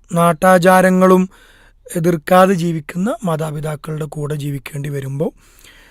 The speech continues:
ഒരു ദീനീപരമായ നിലപാടെടുത്തതിൻ്റെ പേരിൽ പലപ്പോഴും മാതാപിതാക്കൾ കുറ്റപ്പെടുത്തുന്നുണ്ട്. പല സദസ്സുകളിലും രംഗം വഷളാക്കുന്നുണ്ട്. അങ്ങനെയുള്ള ഒരു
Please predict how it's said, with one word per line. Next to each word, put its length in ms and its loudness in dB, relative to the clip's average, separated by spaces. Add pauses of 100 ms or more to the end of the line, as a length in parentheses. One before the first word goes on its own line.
(240)
ഒരു 160 0 (420)
ദീനീപരമായ 720 6
നിലപാടെടുത്തതിൻ്റെ 1000 4
പേരിൽ 340 -4
പലപ്പോഴും 540 -8 (500)
മാതാപിതാക്കൾ 640 -8
കുറ്റപ്പെടുത്തുന്നുണ്ട്. 960 -8 (760)
പല 160 4 (400)
സദസ്സുകളിലും 840 0
രംഗം 460 -4
വഷളാക്കുന്നുണ്ട്. 880 -2 (840)
അങ്ങനെയുള്ള 440 8
ഒരു 200 6